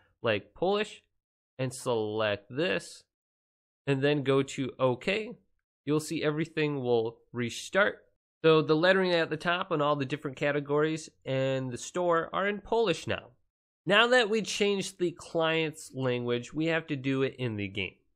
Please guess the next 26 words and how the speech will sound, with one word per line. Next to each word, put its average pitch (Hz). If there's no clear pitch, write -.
So 135
let's 156
go 202
over 175
to 147
library, 113
then 220
find 202
the 180
game 175
we 170
want 160
to 156
change 156
the 123
language 120
for. 117
So 139
I'm 170
gonna 185
choose 151
Halo, 143
the 123
Master 113
Chief 143
Collection, 139